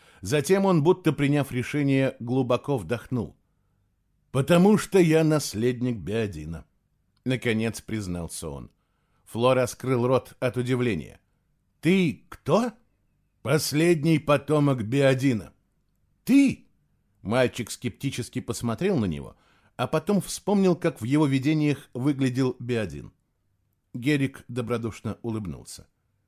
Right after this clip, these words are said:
«Что, не похож?» Когда Фло покачал головой,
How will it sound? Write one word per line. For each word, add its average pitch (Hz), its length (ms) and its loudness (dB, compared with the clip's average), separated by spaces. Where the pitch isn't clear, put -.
«Что, - 420 -4
не 113 120 -4
похож?» 127 460 -4
Когда 143 280 0
Фло - 220 -2
покачал 151 440 -4
головой, 135 520 0